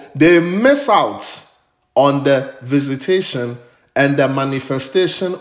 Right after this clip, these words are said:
of God in the flesh because of their bias. Amen.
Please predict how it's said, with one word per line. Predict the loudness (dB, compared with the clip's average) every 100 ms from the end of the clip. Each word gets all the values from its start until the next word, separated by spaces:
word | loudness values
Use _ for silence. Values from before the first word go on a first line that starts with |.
| 2
of | 2 0 -10 0
God | 4 6 4 -2
in | -6
the | -4 -6
flesh | -4 -4 -4 -4 -6 -6 -10 _ _ _ _ _ _
because | -12 -8 -10 -6
of | -8 -6
their | -6 -4
bias. | -2 -2 -4 -6 -10 -12 -16 _ _ _ _ _ _ _ _ _ _ _ _ -12
Amen. | -8 -6 -4 -4 -6 -12